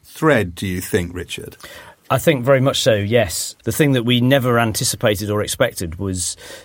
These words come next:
Speaker 2: this structural change, this move with the advent of online to people now wanting to purchase products and have them delivered to home without going via the shops, as it were.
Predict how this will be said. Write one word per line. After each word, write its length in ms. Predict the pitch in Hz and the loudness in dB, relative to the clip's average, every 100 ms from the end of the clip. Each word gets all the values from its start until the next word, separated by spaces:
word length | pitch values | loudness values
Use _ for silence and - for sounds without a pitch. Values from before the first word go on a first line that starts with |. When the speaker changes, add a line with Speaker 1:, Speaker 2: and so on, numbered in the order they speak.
| - | -6
Speaker 2:
this 180 | 101 - | -4 -2
structural 420 | - - - 104 | 0 -2 -2 -2
change, 760 | - 110 110 110 110 101 - | 2 2 2 0 -2 -2 -4
this 200 | 104 98 | -4 -4
move 480 | 117 110 107 90 - | 0 2 0 -2 -6
with 300 | 104 98 - | -4 -4 -4
the 240 | 101 98 98 | -4 -2 0
advent 320 | 107 104 85 | 0 -4 -4
of 100 | 101 | -2
online 640 | 104 107 127 127 123 120 - - - | -2 0 0 2 0 -2 -6 -20 -6
to 560 | - 110 104 104 104 101 - - - - | -2 0 0 0 -2 -4 -10 -20 -20 -8
people 280 | 110 110 | -4 -2
now 380 | 101 107 107 104 | 0 0 0 -2
wanting 400 | 98 110 117 107 | -2 -4 -2 -4
to 340 | - 104 101 90 | -2 -2 -2 -4
purchase 760 | - 131 - 107 92 - - - _ | 2 2 2 -2 -2 -4 -6 -10 _
products 460 | 127 110 107 107 104 | -2 0 0 -2 -4
and 100 | 104 | -2
have 160 | 117 | -2
them 140 | 104 98 | -2 -4
delivered 320 | 101 98 90 | -2 -2 -4
to 100 | 95 | -2
home 420 | 107 104 101 101 | 0 0 0 -2
without 560 | 101 98 104 101 - - - | -4 -2 0 -2 -6 -14 -4
going 240 | 110 101 98 | -2 0 0
via 220 | 110 101 | 0 0
the 80 | 92 | -2
shops, 360 | - 101 - | -2 -4 -4
as 100 | 85 | -8
it 100 | 76 | -8
were. 200 | 67 80 | -8 -8